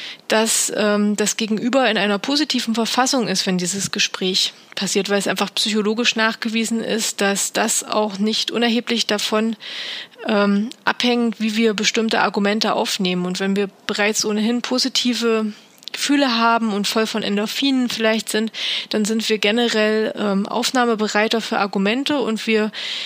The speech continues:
wiegeln auch Dinge nicht so, nicht so schnell ab. Und wenn man das einfach ein bisschen versteht, kann man auch wahnsinnig viel,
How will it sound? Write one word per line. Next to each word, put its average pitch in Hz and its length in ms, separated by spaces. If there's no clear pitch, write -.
wiegeln 254 320
auch 214 140
Dinge 247 240
nicht 233 220
so, 208 440
nicht 220 220
so 233 80
schnell 214 260
ab. - 300
Und 190 320
wenn 208 100
man 208 180
das 214 180
einfach 220 260
ein 220 80
bisschen 220 260
versteht, 220 460
kann 240 120
man 226 140
auch 220 240
wahnsinnig 214 480
viel, 214 400